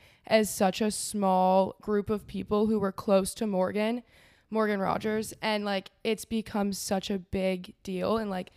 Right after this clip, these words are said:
s-, represented all over. I mean, like, it started in Virginia, so, like, the, I,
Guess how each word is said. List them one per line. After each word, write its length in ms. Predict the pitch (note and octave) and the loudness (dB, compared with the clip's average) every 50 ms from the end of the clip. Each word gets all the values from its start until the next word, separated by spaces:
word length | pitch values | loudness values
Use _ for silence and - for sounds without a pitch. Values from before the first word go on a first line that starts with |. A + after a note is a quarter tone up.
| _ _ _ _ _ | _ _ _ _ _
s-, 80 | - - | -20 -6
represented 640 | - G3+ A3+ G#3+ G3+ G#3+ G#3+ G3+ G3+ F#3+ F#3+ F#3+ - - - | 0 2 2 2 2 0 -2 -4 -4 -4 -4 -6 -6 -4 -2
all 320 | - G3 F#3+ F#3+ F#3+ - | 0 0 2 0 0 -2
over. 380 | - - F#3 F3+ F3+ G#3+ G#3+ G#3 | -2 -4 -4 -4 -2 -2 -2 -2
I 80 | - A3 | -2 -2
mean, 140 | A3 A3 G#3+ | -2 -2 -2
like, 180 | G#3 G3 - - - | -4 -4 -6 -4 -4
it 160 | A3+ A3 - | -4 -2 0
started 280 | - A#3 G#3+ A3+ B3+ C4 | 2 4 4 6 4 4
in 80 | A#3+ | 2
Virginia, 720 | G3 G3+ G3 F3 - F#3 F3+ F3+ F#3 G3 G3+ G3+ G#3 G#3+ G#3 _ _ _ _ _ _ | 2 0 -2 -2 -4 -4 -4 -2 -2 0 0 0 -2 -2 -6 _ _ _ _ _ _
so, 180 | - - A3 G3+ | -8 -4 0 2
like, 260 | G3+ G3 F#3 F3+ - - _ _ _ _ _ _ _ _ _ _ _ | 2 2 0 -2 -6 -12 _ _ _ _ _ _ _ _ _ _ _
the, 160 | - F#3+ G#3+ - - G3 D#3 - | -8 -8 -8 -6 -8 -8 -2 0
I, 220 | D3+ G#3 G#3 G3 | 2 2 2 0